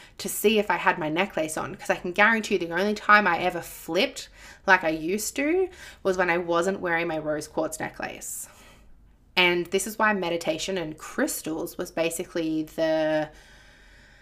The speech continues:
I don't know, cornerstone to my spiritual awakening, because I basically just started using crystals to heal my chakras, heal my energetic body,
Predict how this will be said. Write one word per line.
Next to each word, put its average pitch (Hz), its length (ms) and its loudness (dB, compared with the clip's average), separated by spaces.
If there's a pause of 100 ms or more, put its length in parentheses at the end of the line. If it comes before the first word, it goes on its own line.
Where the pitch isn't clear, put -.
(520)
I 302 120 4
don't 220 100 4
know, 170 260 4 (680)
cornerstone 196 920 2
to 165 480 -2
my 156 420 -2
spiritual 156 500 -6
awakening, 160 420 -2
because 151 180 -8
I 160 120 -2
basically 160 520 -4
just 165 180 -8
started 160 360 -4
using 156 260 -6
crystals - 760 -6
to 156 640 -4
heal - 320 -6
my 294 100 -8
chakras, 240 580 0
heal 160 200 -8
my 151 120 -6
energetic 151 540 -6
body, 220 520 0